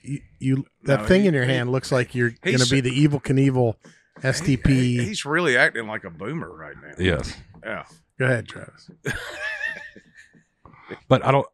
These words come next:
Speaker 3: that, I don't know that Trump sees enough negative to go, be forced back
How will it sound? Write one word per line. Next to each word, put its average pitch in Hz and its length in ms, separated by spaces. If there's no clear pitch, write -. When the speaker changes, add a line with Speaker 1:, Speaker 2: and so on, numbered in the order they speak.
Speaker 3:
that, 120 220
I 131 120
don't 156 160
know 123 120
that 110 140
Trump 104 260
sees 110 220
enough 98 300
negative 92 380
to 87 40
go, 82 140
be 85 220
forced 87 340
back 78 200